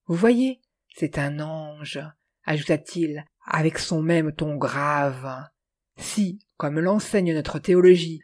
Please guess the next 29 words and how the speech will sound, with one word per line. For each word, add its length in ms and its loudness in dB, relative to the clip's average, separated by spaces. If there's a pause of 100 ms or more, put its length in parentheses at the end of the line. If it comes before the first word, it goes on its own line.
(140)
les 320 4
anges 480 0
ne 100 -4
sont 220 -4
que 100 -4
feu 400 0
et 100 0
lumière, 840 0 (360)
n'est-ce 180 0
pas 140 2
le 120 4
baron 300 2
de 120 2
Swedenborg 920 2 (260)
qui 120 -2
se 100 4
permit 520 4
même 520 4 (220)
d'ajouter 580 4 (240)
qu'ils 140 -2
sont 300 0
hermaphrodites 680 4
et 80 6
stériles ? 640 0 (880)
Après 320 -2
un 120 0
silence. 680 -10 (720)
Passons 360 2
maintenant 600 -2